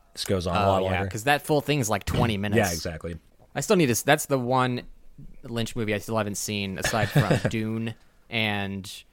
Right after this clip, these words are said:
Speaker 2: I need to finish Elephant Man. It was just, I was not in the right mood for Elephant
Speaker 1: <laughs>
Speaker 2: Man.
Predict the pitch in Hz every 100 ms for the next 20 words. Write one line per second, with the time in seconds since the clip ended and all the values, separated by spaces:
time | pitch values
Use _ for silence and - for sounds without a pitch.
0 | _ - - 117 120 110 - 117 104 -
1 | - 113 107 - - 92 85 73 104 104
2 | 107 - - - _ - _ - 117 113
3 | 110 120 123 - 131 113 107 104 107 101
4 | - - - - _ _ _ - 120 117
5 | 92 104 101 95 - - - -